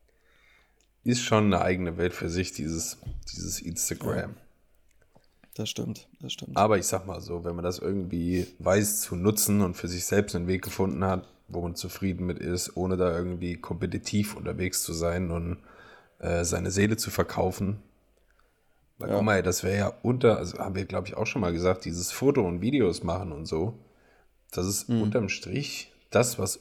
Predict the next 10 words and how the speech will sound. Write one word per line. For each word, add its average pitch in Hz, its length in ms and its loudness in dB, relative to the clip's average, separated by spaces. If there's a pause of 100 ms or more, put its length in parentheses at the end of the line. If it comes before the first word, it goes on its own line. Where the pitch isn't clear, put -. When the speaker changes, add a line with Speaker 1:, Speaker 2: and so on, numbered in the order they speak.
(300)
Speaker 1:
uns 131 360 2
beiden 113 460 4
oder 95 200 6
auch 90 280 4 (200)
vielen 123 380 6
Leuten 110 360 8
auf 107 140 4
Instagram, 113 460 8
glaub 113 300 6
ich, - 180 -8